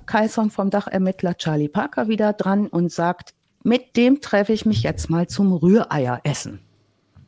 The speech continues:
Ne, wie man das so macht, <laughs> wenn man grad rausgekriegt hat, einer ist ein fr-, falscher Franzose und gar nicht der tote Junge oder vermisste Junge. Ähm,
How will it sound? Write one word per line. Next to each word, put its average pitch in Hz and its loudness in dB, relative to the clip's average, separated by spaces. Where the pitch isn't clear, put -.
Ne, 233 -2
wie 175 -6
man 160 -4
das 160 -4
so 143 -2
macht, 180 -2
<laughs> 175 2
wenn 185 0
man 175 2
grad - -6
rausgekriegt 165 -4
hat, 156 -6
einer 160 0
ist - -6
ein 147 -2
fr-, - -20
falscher 160 -2
Franzose 156 -2
und 151 -6
gar 143 -4
nicht 147 -6
der - -6
tote 151 -4
Junge 151 0
oder 147 -2
vermisste 156 -4
Junge. 170 0
Ähm, 160 2